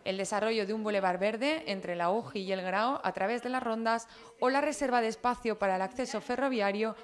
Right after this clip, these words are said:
por el sur al puerto de Castellón. También se ha señalado como relevante para el desarrollo urbano la posibilidad de crear un parque científico y la rehabilitación de la ciudad sin más expansión urbanística.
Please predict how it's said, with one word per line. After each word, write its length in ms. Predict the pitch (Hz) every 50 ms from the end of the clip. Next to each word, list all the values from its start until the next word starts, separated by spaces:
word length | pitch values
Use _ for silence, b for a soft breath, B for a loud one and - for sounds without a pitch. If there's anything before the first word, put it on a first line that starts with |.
| - -
por 100 | - 208
el 120 | 214 226 220
sur 360 | - - 214 196 202 208 - -
al 180 | - 175 165 170
puerto 320 | - 175 165 165 - 220
de 80 | 214 202
Castellón. 600 | - 175 - - - 180 165 202 226 214 190 170 - - - B B B B B B B B B B
También 320 | - 190 185 196 196 202 202
se 100 | - 233
ha 60 | 214
señalado 480 | - 226 220 202 190 196 196 208 214
como 220 | 208 214 208 196 190
relevante 520 | 196 208 220 208 208 202 202 196 - 247
para 180 | 240 247 233 208
el 60 | 196
desarrollo 400 | 190 190 - 202 190 220 247 254
urbano 460 | 254 233 202 196 196 202 214 220 208 B B B B B
la 100 | - -
posibilidad 520 | - 175 170 - 196 180 180 185 202 233 240
de 100 | 262 262
crear 540 | 269 247 226 208 208 208 208 220 220 - - -
un 120 | 214 196
parque 320 | - - 208 220 - 254 262
científico 760 | - 240 202 190 - - 233 - 220 202 - - 180 180 175 B B B B B
y 100 | - 202
la 120 | 190 175 170
rehabilitación 640 | 170 180 185 220 247 254 240 240 233 - - 214 208
de 80 | 202
la 100 | 208 240
ciudad 400 | 247 - 254 208 190 190 196 196 B B B
sin 260 | - - - 226 196
más 220 | 185 175 175 - 208
expansión 500 | 202 - - 202 185 170 - 180 170 165
urbanística. 760 | 190 190 170 160 156 185 214 - - - 190 - 180 165 156